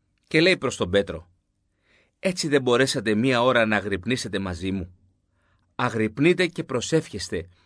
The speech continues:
για να μην μπείτε μέσα σε πειρασμό. Το μεν πνεύμα είναι πρόθυμο, η σάρκα όμως είναι ανίσχυρη". Ξανά για δεύτερη φορά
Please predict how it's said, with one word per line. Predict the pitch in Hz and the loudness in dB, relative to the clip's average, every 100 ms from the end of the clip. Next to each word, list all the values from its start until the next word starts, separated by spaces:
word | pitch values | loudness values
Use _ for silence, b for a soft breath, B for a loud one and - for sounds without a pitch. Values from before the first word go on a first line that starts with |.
| _ | _
για | - 107 | -8 -2
να | 113 120 | 0 0
μην | 127 | 0
μπείτε | 107 139 131 | 2 2 2
μέσα | 110 120 113 | 2 0 -2
σε | 113 113 | -6 -8
πειρασμό. | - 101 95 101 98 90 _ _ _ b b b b b | -4 -4 -2 -4 -6 -8 _ _ _ b b b b b
Το | - | -2
μεν | 101 139 156 | 2 2 2
πνεύμα | 135 147 147 143 147 | 0 0 2 2 2
είναι | 151 | 2
πρόθυμο, | - 151 165 - 85 85 _ _ _ _ _ | 2 0 0 -4 -10 -12 _ _ _ _ _
η | - | -16
σάρκα | - 139 147 - 131 | -2 2 2 4 2
όμως | 135 135 131 - - | 2 0 -6 -8 -2
είναι | 127 143 143 | 0 2 2
ανίσχυρη". | 127 123 147 - - 87 78 _ _ _ _ _ _ _ _ _ _ _ - | 0 0 0 -2 -8 -12 -14 _ _ _ _ _ _ _ _ _ _ _ -8
Ξανά | - 156 214 | -2 2 4
για | 220 143 | 6 6
δεύτερη | 123 131 - 107 | 4 2 -2 -4
φορά | - 95 117 175 | -2 0 0 -2